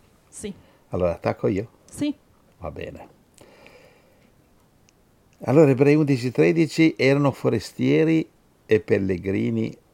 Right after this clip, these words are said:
Speaker 2: sulla terra.
Speaker 1: La storia dice: "Un evangelista americano, John Morrison, ritornò in patria dopo aver predicato in molti paesi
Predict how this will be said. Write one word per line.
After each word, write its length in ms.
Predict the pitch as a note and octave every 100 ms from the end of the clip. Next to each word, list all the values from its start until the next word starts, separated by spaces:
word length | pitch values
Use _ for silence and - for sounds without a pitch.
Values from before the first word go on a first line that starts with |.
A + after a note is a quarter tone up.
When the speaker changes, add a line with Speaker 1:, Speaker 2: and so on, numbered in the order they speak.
| _
Speaker 2:
sulla 440 | - - F#2 F#2 F2+
terra. 800 | - - - E2 D2 - - - _ _ _ _ _ _ _ _ - - _ _
Speaker 1:
La 120 | -
storia 340 | A3+ - D#4 C#4+
dice: 480 | G3 F#3 - F3+ F#3 _ _ _ _ _ _ _ -
"Un 120 | B3
evangelista 680 | A#3+ E4 F#4+ F4+ B3 - C#4
americano, 840 | B3 G#3+ G3+ - F#3+ F3 E3 G3 A#3+
John 320 | F#3+ A3 A#3
Morrison, 840 | B3+ G#3 G3 F3+ - - F#3+ B3+ C#4+ -
ritornò 500 | C4 C#4 D4 D4 F4+
in 160 | F4+
patria 580 | - A#3+ C#4 - C#4 C#4
dopo 280 | - C4 D4+
aver 220 | D4+ A#3+
predicato 640 | B3+ B3+ A3 G#3+ G#3 A#3+ A3
in 100 | G#3+
molti 340 | G3+ B3 C4+
paesi 680 | A#3+ G3+ F#3 F#3 G3 A3+ C4